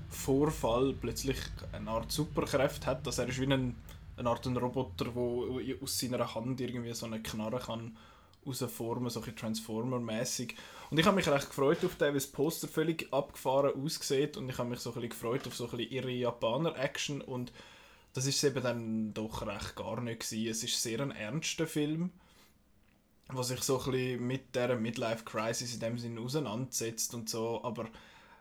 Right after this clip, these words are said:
ja, es ist, es ist dann halt doch ein bisschen, ein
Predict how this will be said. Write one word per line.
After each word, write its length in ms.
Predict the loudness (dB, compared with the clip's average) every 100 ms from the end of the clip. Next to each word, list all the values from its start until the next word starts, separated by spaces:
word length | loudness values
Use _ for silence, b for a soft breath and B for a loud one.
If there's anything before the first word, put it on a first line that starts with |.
| B _ _
ja, 400 | -12 -6 -4 -2
es 140 | -2 0
ist, 320 | 0 0 -2
es 100 | -2
ist 160 | -2 -2
dann 160 | 0
halt 220 | 0 0 -2
doch 160 | -4
ein 60 | -4
bisschen, 200 | -4 -2
ein 0 | -2